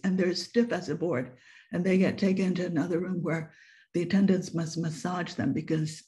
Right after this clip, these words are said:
you know, they're really stiff as a board. And then they come in and have tea. Now,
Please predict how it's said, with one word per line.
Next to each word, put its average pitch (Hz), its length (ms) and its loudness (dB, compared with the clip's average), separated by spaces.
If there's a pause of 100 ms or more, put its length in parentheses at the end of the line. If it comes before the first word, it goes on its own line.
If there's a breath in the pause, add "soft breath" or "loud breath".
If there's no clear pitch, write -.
(260)
you 165 80 -2
know, 156 120 0
they're 160 220 0
really 190 300 4
stiff - 320 -6
as 151 200 -4
a - 40 -4
board. 160 260 0
And 185 140 0
then 220 120 6
they 226 100 8
come 208 240 6
in 180 180 4
and 131 160 2
have - 220 -8
tea. - 260 0 (1000 loud breath)
Now, 180 280 2